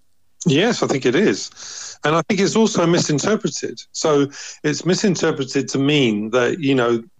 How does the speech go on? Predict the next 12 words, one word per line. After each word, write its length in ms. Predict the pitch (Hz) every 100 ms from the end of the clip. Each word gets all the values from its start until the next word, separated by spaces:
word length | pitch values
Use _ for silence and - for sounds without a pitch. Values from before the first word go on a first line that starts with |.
| -
you 120 | 143
didn't 240 | 147 143
achieve 460 | 131 - 139 127 -
anything 480 | 147 165 - 117 110
by 180 | 113 113
your 180 | 113
own 220 | 113 110 110
means. 380 | 104 104 107
It 80 | 135
was 120 | 117
only 260 | 131 139 117
because, 680 | 120 113 139 123 110 98